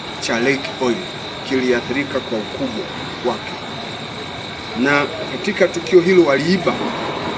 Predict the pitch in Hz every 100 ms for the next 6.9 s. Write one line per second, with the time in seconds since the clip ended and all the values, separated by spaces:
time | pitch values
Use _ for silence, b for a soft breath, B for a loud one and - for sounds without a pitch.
0 | - - 160 185 175 - - 170 147 170
1 | 170 131 - 156 131 151 170 139 135 131
2 | 117 110 131 123 123 - - - - 135
3 | 151 156 - 123 123 123 110 110 131 110
4 | - - - - - - - - - -
5 | - - 139 143 185 196 180 - 151 165
6 | 160 147 135 127 190 175 180 170